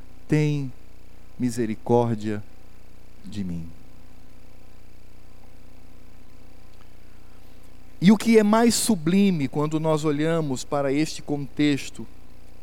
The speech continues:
o que de fal-, de fato se eleva ao extremo, foi a atitude de Cristo após o pecado de Pedro.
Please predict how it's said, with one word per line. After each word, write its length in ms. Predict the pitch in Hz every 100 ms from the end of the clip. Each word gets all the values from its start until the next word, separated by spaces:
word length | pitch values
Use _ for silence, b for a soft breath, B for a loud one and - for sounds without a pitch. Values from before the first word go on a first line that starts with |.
| - - b b b b
o 80 |
que 120 | 180 240
de 160 | 202
fal-, 460 | 185 - 214 208 190 160 165
de 100 | 180
fato 380 | 208 214 208 190
se 300 | - - 226
eleva 720 | 208 208 208 220 214 165 151
ao 180 | 156 156
extremo, 640 | 143 - 160 156 151 135 127 - - - - - - - - - b b b b -
foi 200 | 156 156
a 140 | 156
atitude 640 | 156 - 156 - 180 165
de 140 | 160 156
Cristo 600 | - 170 170 165 - 147
após 640 | 135 - 151 147 135 123
o 60 | 131
pecado 760 | - 127 - 139 147 143 139
de 100 | 135
Pedro. 520 | - 120 110 104 -